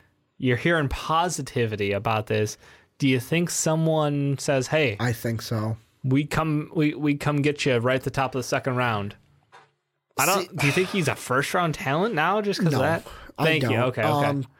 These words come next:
Speaker 1: I'm trying to read your, your emotions over
Speaker 2: no,
Speaker 1: there, man.
Speaker 2: the, the thing is that,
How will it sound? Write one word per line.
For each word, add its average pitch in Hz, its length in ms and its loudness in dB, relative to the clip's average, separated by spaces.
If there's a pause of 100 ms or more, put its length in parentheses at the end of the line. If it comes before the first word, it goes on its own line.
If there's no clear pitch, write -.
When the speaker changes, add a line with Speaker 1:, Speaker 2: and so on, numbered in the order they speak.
(140)
Speaker 1:
I'm 151 120 2
trying 190 220 0
to 156 60 2
read 156 280 2
your, 135 200 4
your 131 240 2
emotions 139 540 0
over 190 120 2
Speaker 2:
no, 185 140 2
Speaker 1:
there, 170 200 0
man. 135 320 0
Speaker 2:
the, 185 60 -12
the 185 140 0
thing 233 340 0
is 170 420 0
that, 156 260 2